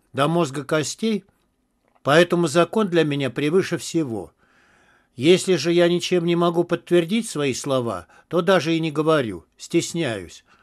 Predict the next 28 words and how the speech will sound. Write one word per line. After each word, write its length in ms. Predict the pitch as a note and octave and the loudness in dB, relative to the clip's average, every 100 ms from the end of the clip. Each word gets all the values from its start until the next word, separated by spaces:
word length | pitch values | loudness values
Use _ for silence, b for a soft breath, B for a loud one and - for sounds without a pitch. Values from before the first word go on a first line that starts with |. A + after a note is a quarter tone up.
| b | b
А 140 | - A#2+ | -8 -6
другие? 720 | C3 C#3 C#3+ A3+ F3+ F2 - _ b b b b b - | -4 -4 -2 -2 -2 -4 -12 _ b b b b b -2
Помню, 300 | A3 G#3 F3 | 0 2 2
когда 320 | E3 D#3+ F3 | 2 4 4
вышла 320 | G3 - F3+ | 4 2 0
«Малая 380 | F3 F#3 F3+ E3+ | 2 2 4 2
земля», 460 | C#3+ F3+ F#3+ A#3 F#3 | 2 2 2 0 0
её 260 | C#3+ F3+ | 0 0
начали 420 | F#3 F#3 - E3+ | 2 -2 -2 0
везде 380 | E3 E3+ C#3+ F3 | 2 0 2 2
обсуждать, 680 | D#3+ - E3 D3 D#3 A3 - B B B B | 2 -2 -4 -2 -2 -4 -4 B B B B
особенно 540 | C3 C3 G3 F3 E3 D#3+ | -6 0 2 2 0 0
подчёркивая 680 | D#3+ D#3 - G#3+ - C3+ | 0 0 -2 -2 -2 -2
выдающуюся 840 | C3+ B2+ D3+ D#3+ - D3 C3 D3+ | -2 0 0 -2 -4 -6 -4 -2
роль 160 | D#3+ F#3 | 0 0
Брежнева. 720 | D#3 F#3 D3 G#2 G#2+ F2+ E2 b b b b b b b | 2 2 0 -4 -10 -12 -14 b b b b b b b
А 220 | - C#3+ D#3 | -2 0 2
в 80 | |
районе 420 | E3 F3 A#3+ A#3 E3 | 4 4 4 2 2
нас 220 | E3 B2+ | 0 0
было 280 | D3 D#3+ D#3 | 0 0 0
трое, 380 | G3 A#3+ F#3+ | 0 2 2
кто 220 | A#2 - E3+ | 0 -2 -2
примерно 480 | E3+ F3+ F#3+ E3+ | 0 0 0 0
в 80 | C3 | -2
тех 180 | - C#3 | -4 -2
местах 500 | E3+ E3+ - E3+ - | -2 -4 0 -2 -2
воевал, 540 | A#2+ B2 A#2+ G2 F2 | -4 -2 -2 -4 -10